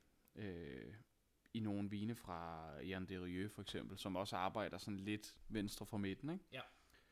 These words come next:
Speaker 1: Øh, også er ude, uden tilsætning af svovl.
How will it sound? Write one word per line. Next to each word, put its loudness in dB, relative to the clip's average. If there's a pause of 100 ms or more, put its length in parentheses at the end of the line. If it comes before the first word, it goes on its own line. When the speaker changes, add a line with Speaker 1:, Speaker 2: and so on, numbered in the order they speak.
(260)
Speaker 1:
Øh, 2
også -2
er 0
ude, -4
uden -4
tilsætning -4
af -6
svovl. -2